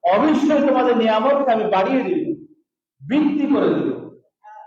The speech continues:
"ওয়ালাইন কাফারতুম", যদি তোমরা আমার নিয়ামতের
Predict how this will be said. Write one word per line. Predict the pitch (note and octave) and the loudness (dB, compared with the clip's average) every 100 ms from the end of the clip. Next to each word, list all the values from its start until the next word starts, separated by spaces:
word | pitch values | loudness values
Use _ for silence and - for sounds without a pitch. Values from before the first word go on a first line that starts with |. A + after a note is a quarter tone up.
| - _ _ _ _ _ _ _ _ _ D#3+ | -20 _ _ _ _ _ _ _ _ _ -2
"ওয়ালাইন | E3 F#3 C4 B3+ - | 0 2 2 0 0
কাফারতুম", | A3 - G#3 F#3+ F#3+ F#3 F3+ - - - - _ | -2 0 0 2 2 2 2 -2 -6 -12 -18 _
যদি | F#3+ G3+ | -2 0
তোমরা | G#3+ A3 | 2 2
আমার | G#3 A#3 G#3 | 2 2 0
নিয়ামতের | A3+ D4 D#4 D4+ D4 | 2 2 2 2 2